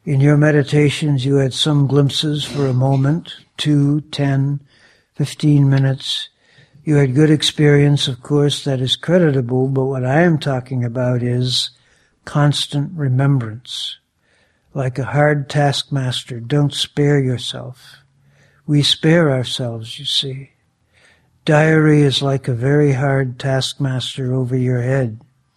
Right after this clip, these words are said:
Every moment should be watched as to what thought crosses your mind and how many times you fail, even in thought,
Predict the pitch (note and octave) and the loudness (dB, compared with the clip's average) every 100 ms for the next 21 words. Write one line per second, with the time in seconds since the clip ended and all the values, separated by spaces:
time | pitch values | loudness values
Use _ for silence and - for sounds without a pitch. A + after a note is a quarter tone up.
0 | _ _ _ _ _ _ _ - D#3 D#3+ | _ _ _ _ _ _ _ -4 2 4
1 | D#3+ E3 D#3 D3+ D3 D3 B2+ - C3 C3 | 4 4 6 4 4 2 0 -4 -4 -2
2 | C3 C3+ C#3 A2+ - - - C3 A#2+ - | 0 2 0 -2 -8 -12 -10 -10 -10 -6
3 | C3 B2 C3+ - - C#3+ C3 - - B2+ | -4 -2 -4 -8 -6 -4 -4 -8 -14 -10
4 | A#2+ - C#3+ A#2+ B2 A#2+ C3+ B2+ B2 B2 | -10 -6 -6 -4 -4 -2 -2 -2 -2 -4
5 | C3+ - _ _ _ _ _ C#3 A#2+ A2 | -6 -12 _ _ _ _ _ -8 -6 -2
6 | C#3 D3 C#3+ C#3 - C3 C3 B2+ A#2 B2 | 0 2 2 0 -2 -2 -2 -2 -4 -8
7 | - D3 D3+ C3 C3 _ _ _ _ _ | -4 -2 -2 -4 -10 _ _ _ _ _
8 | _ - D3+ D3 D3 C3+ B2 B2 C#3 C#3 | _ 2 4 4 4 2 -2 0 2 2
9 | D#3 | 0